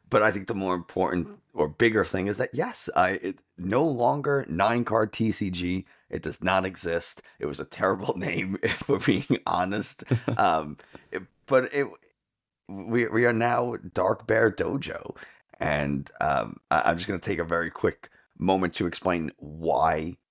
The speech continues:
Speaker 1: I rebranded to Dark Bear Dojo.
Speaker 2: Yeah, please do.
Speaker 1: Dark Bear Dojo is a place. That's what I want. I want the channel. I want the Discord. The com-, I,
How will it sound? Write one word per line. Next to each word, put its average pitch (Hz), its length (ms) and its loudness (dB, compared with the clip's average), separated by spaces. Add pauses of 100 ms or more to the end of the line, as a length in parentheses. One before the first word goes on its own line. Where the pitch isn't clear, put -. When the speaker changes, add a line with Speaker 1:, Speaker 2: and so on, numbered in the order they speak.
(160)
Speaker 1:
I 82 80 2
rebranded 78 800 -4
to 76 80 -8
Dark 71 280 -2
Bear 65 160 0
Dojo. 67 600 0
Speaker 2:
Yeah, 110 240 2
please 120 260 -6
do. 113 280 -6 (1400)
Speaker 1:
Dark 117 300 2
Bear 156 340 2
Dojo 80 720 2
is 82 180 -2
a - 120 -2 (380)
place. - 480 -2
That's 127 220 0
what 165 120 -2
I 131 180 -6 (240)
want. 76 500 -4
I 85 140 2
want 95 400 0
the 127 80 -2
channel. 85 680 0
I 78 80 2
want 95 300 0
the - 80 -8
Discord. 87 640 -2
The 87 60 -6
com-, - 320 -8
I, 90 100 -4